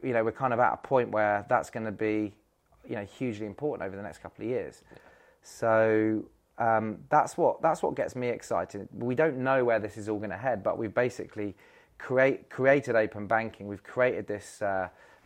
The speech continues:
Speaker 1: platform, if you like, for any, any new entrepreneur like yourself to build a business model around it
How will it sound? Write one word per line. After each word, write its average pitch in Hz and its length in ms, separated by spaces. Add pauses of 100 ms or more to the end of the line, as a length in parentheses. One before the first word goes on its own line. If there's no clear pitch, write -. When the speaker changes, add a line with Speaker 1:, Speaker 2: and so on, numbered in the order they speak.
Speaker 1:
platform, 110 520
if - 160
you 98 60
like, 71 340
for 107 500
any, 143 360
any 147 200
new 127 220
entrepreneur 104 520
like 101 160
yourself 98 400
to - 80
build 120 260
a 107 40
business 110 420
model 98 220
around 98 360
it 101 180